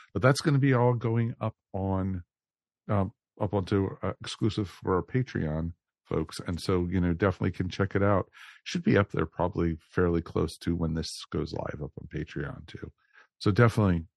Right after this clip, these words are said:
please give us a shout. E-, just look up patreon dot com slash E S O network, and you c-, too, for as little as twenty-five cents a week,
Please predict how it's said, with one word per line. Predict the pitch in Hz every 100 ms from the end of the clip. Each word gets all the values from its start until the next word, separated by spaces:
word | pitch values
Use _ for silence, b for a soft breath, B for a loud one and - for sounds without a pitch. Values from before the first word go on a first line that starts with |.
| _
please | 107 95 - - _ _ _ _ _
give | 98
us | 104
a | 92
shout. | - 107 92 - _ b b b _ _
E-, | 101 95 -
just | - -
look | 101
up | 104 -
patreon | 98 - 107 95
dot | 98 92
com | - 110 123
slash | - 82 -
E | 87
S | 80
O | 82
network, | 85 90 - 135 - b b b _
and | 85 82 82
you | 98 -
c-, | -
too, | - 120
for | - 90
as | 82 101
little | 101 95
as | -
twenty-five | - 104 95 95 -
cents | 98 -
a |
week, | 101 101 -